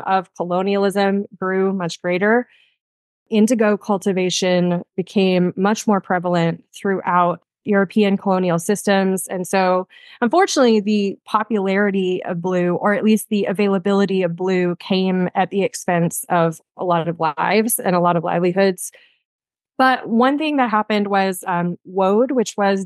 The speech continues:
the native European source of blue for textiles, it had a few problems. It could produce blue, but it had a low dye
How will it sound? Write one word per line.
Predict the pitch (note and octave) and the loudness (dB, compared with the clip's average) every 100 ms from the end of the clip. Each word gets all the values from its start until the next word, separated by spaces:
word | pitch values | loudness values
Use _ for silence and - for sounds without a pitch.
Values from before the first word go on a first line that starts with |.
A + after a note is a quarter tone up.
| - | -4
the | G3+ G3 F#3 - | -2 -2 -4 -4
native | G3 G#3 A3 G#3+ G3+ F#3+ - | -2 2 2 2 0 -2 -6
European | F#3+ F#3 F#3+ - A3 G#3 G3 F#3 F#3 - | -6 -4 -4 -2 0 2 2 2 0 -6
source | - F3+ F3 F3 - - | -8 -2 -2 -2 -8 -6
of | F3+ E3+ E3+ | -4 -4 -6
blue | F#3 F#3 F3 | -6 -4 -4
for | - F3+ | -6 -8
textiles, | - F#3+ - F3+ F3 E3+ E3+ - - _ _ _ _ - | -4 -4 -2 0 2 2 0 -6 -16 _ _ _ _ -2
it | C4 C4+ _ - | 0 0 _ -6
had | - E4 F#4+ | 0 2 2
a | |
few | - A#3+ B3 G#3+ _ _ - | 0 2 2 0 _ _ -2
problems. | G#3+ G3 F3 E3+ G3+ | 0 0 0 -4 -6
It | - | -2
could | C#4 B3 | -2 -2
produce | D#4 B3 A#3+ - | -2 2 0 0
blue, | A3 G3 F#3+ F#3+ G3+ | -2 0 2 0 0
but | F#3+ | -2
it | F#3 | -2
had | - G3+ F#3+ | -4 -2 -2
a | F#3+ | -4
low | F3+ G3 A3 | -2 0 2
dye | F#3 F3 | 2 0